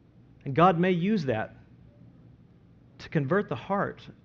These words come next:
of someone like a Philippian jailer, or a religious person like Lydia, or a demon-possessed girl. Because when we stand firm,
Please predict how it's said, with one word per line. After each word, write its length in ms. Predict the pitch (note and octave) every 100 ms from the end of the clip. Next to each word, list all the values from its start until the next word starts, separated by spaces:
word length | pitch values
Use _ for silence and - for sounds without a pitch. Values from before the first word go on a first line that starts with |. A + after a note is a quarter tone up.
| - - - - -
of 80 | -
someone 280 | - E3 D3+
like 120 | D3
a 60 | C3
Philippian 480 | D3 C#3 C#3+ C#3 C3+
jailer, 340 | D3 D3+ A2+ - - - - - - - - - - - - - - - -
or 80 | C3+
a 40 |
religious 340 | C3 C#3 E3 E3
person 320 | C#3 A#2+ C#3
like 180 | B2+ B2
Lydia, 380 | C#3+ C#3 A#2 A2+ - - - - - - - - - -
or 80 | D3
a 60 |
demon-possessed 640 | C3 D#3 D3+ C#3+ D3 C#3 D3
girl. 440 | D3 D#3+ A#2+ A2 - - - - - - - - - - - - - - - - - - - -
Because 400 | D3+ F3 D3+ - - - - - - -
when 120 | - E3+
we 100 | A3
stand 480 | - - F#3+ F#3
firm, 540 | F3 G3+ G3 C3+ A#2+